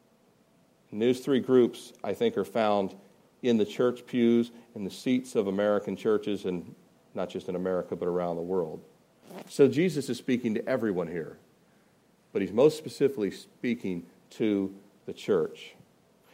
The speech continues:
Now, verses forty-two through forty-four, Jesus said, "Who is that wa-, faithful and wise servant?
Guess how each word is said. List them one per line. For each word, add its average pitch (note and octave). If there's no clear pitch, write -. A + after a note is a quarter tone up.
Now, A#2+
verses D3+
forty-two E3
through C#3
forty-four, A#2
Jesus C3+
said, A#2
"Who F3
is B2+
that A#2+
wa-, G2
faithful C3
and E2+
wise G2+
servant? D#2+